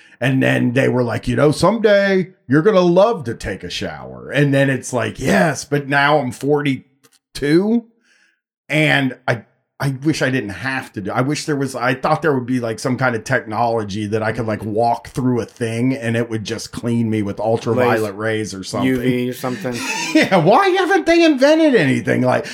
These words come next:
Speaker 1: we can get fucking lawn ornaments for Labor Day, but we <laughs> can't get that.
Speaker 2: It's a shame.
Speaker 1: Um,
Speaker 2: Last, last review, sorry. One of my favorites, "Much love to Brett and Heat O'Brien from Fluxington."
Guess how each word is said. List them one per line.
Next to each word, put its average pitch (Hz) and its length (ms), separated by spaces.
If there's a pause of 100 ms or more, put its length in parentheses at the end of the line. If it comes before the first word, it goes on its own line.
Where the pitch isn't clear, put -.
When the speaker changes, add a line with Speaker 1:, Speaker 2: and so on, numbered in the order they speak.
(120)
Speaker 1:
we 294 140
can 294 180
get 254 280 (320)
fucking 220 480
lawn 208 320
ornaments 254 540
for 185 180
Labor 160 440
Day, 262 500
but 196 140
we 185 120
<laughs> - 0
can't - 720
get 254 340
that. - 460
Speaker 2:
It's - 100
a 139 40
shame. 131 420 (600)
Speaker 1:
Um, 160 480
Speaker 2:
Last, 160 320
last 170 320
review, 151 360
sorry. 139 280
One 151 160
of 180 60
my 170 120
favorites, 156 480
"Much 151 320
love 151 300
to 147 80
Brett 143 340
and 131 180
Heat 139 200
O'Brien 120 760 (140)
from 120 240
Fluxington." 104 800